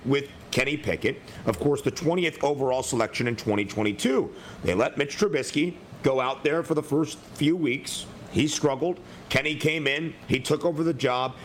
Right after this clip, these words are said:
He rallied this team to be in postseason consideration, winning six of their final eight and a winning record once again in year number fifteen, or year number sixteen, rather,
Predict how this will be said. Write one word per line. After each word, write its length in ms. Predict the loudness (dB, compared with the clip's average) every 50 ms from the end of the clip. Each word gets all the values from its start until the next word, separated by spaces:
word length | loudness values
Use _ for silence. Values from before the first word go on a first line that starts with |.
| -10 -2
He 120 | 0 2 2
rallied 500 | 4 2 2 2 2 2 2 2 2 0
this 180 | 0 0 0
team 300 | 0 0 0 0 2 0
to 60 | -2
be 360 | 0 0 0 0 0 0 -2 -2
in 140 | -2 -2
postseason 640 | -2 0 0 2 2 2 2 2 2 2 0 -2 0 0
consideration, 800 | 0 0 2 2 2 2 2 2 2 0 0 0 -2 0 2
winning 200 | 2 0 0 -2
six 400 | -2 -2 0 0 0 -2 -4 -2 0
of 140 | 0 2
their 120 | 2 0 0
final 420 | 0 -2 -2 0 0 0 -2 0 0
eight 260 | 0 0 0 -2 -2
and 120 | 0 0 0
a 200 | 0 0 -2 -6 -10 -14 -12 -2 0
winning 260 | 2 2 2 2 0
record 320 | 0 0 0 0 0 0
once 300 | 2 0 0 0 0 0
again 360 | 0 0 2 2 2 2 0 0
in 80 | 0 0
year 200 | 0 0 2 2
number 240 | 0 2 2 0
fifteen, 480 | 0 2 0 0 0 0 -2 -2 0 0
or 80 | 0 0
year 160 | 0 0 0
number 200 | 0 0 0 0
sixteen, 440 | 2 0 0 0 -2 -2 0 2 2
rather, 320 | 2 2 2 0 0